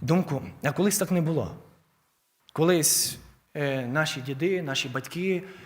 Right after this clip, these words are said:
поступали по-іншому». І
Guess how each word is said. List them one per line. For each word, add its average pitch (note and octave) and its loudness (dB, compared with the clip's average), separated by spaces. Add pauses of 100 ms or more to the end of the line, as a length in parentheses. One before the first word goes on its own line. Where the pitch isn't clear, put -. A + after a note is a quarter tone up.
(180)
поступали D#3 0
по-іншому». D#3+ -2 (1400)
І C3 4